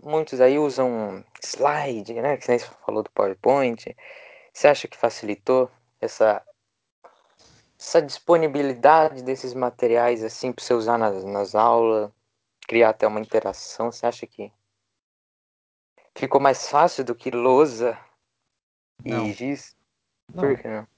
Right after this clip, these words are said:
Speaker 2: Por que não? Por que que não ficou mais fácil? Porque agora, o que que acontece? O material que eu tenho disponível, e todo mundo aprendeu, foi pra universidade, estudou pra dar aula cara a cara, né, nessa in-, nessa relação interpessoal.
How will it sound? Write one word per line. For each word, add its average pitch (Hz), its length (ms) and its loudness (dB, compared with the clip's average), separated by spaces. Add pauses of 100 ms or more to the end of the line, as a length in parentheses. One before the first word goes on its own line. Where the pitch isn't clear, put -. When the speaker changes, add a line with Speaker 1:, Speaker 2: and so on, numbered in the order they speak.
(320)
Speaker 2:
Por 143 120 -10
que 190 140 -4
não? 165 340 -6 (160)
Por 123 140 -10
que 185 200 2
que 185 120 -8
não 135 140 -4
ficou 127 200 -8
mais 113 160 -6
fácil? 143 280 -2
Porque 139 260 -4
agora, 123 480 4
o - 20 -8
que 104 100 -10
que 147 100 -8
acontece? 131 680 -6 (340)
O 143 60 0
material 160 480 4
que 131 60 0
eu 131 40 0
tenho 131 220 0
disponível, 117 840 0 (260)
e 135 60 -2
todo 175 320 4
mundo 139 320 0
aprendeu, 120 840 2 (520)
foi 143 120 4
pra 151 140 4
universidade, 123 960 2
estudou 123 840 2
pra 131 140 2
dar 123 200 2
aula 113 500 2
cara 139 280 2
a 180 40 0
cara, 107 600 -2 (360)
né, 117 240 -2
nessa 123 300 -2
in-, 143 220 -2
nessa 127 340 0
relação 131 480 2
interpessoal. 147 920 0